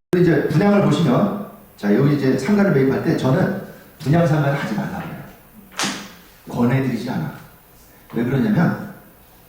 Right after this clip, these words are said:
초기에는요, 항상 얘들이 예상 임대가, 예상 수익률 이런 거 있잖아요. 다 보고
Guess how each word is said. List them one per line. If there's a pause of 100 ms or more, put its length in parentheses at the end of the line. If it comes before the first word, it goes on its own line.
(500)
초기에는요, (600)
항상
얘들이
예상
임대가,
예상
수익률
이런
거
있잖아요. (260)
다
보고